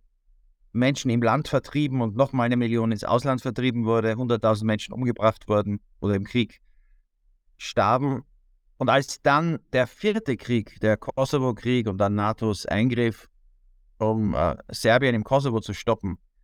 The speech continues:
in acht Jahren ausgebrochen ist,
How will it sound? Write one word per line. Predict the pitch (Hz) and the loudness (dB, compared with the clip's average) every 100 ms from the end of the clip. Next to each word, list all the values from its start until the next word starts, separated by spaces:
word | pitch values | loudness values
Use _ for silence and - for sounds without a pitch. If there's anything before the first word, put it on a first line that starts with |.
| _ _ _ | _ _ _
in | 131 127 117 _ _ _ _ - | -2 0 -2 _ _ _ _ -2
acht | 147 - 143 | -2 0 2
Jahren | 131 170 107 | 4 4 2
ausgebrochen | 135 - 113 110 101 98 | 0 -2 -2 -2 -2 -2
ist, | 123 - | -4 -6